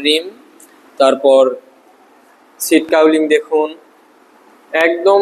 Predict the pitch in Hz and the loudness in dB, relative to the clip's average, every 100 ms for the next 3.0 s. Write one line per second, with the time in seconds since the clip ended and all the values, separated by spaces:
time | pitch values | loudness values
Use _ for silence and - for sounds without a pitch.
0 | 202 - 170 160 - - 170 165 202 196 | 0 0 2 2 0 -4 -6 -2 0 0
1 | 202 185 185 175 175 165 165 160 147 151 | 0 0 0 0 0 0 -2 -2 -2 -2
2 | 147 - 143 - 135 127 117 113 - | -4 -4 -4 -2 -2 0 0 -2 -10